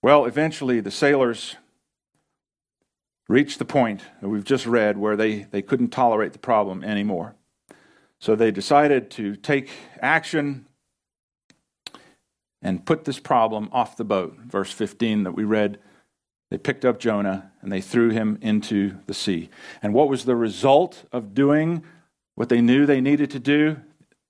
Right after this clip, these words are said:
Second part of that verse, "And the sea ceased from its raging."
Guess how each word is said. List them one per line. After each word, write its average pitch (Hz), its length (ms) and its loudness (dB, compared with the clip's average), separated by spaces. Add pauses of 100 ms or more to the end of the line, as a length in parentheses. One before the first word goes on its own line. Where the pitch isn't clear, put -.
(100)
Second 123 300 -4
part 120 200 2
of 120 60 0
that 120 180 2
verse, 95 320 -2
"And 104 180 -6
the 101 40 -6
sea 120 480 2 (180)
ceased - 540 -4
from 98 480 -4
its 98 320 -4 (420)
raging." 90 460 -6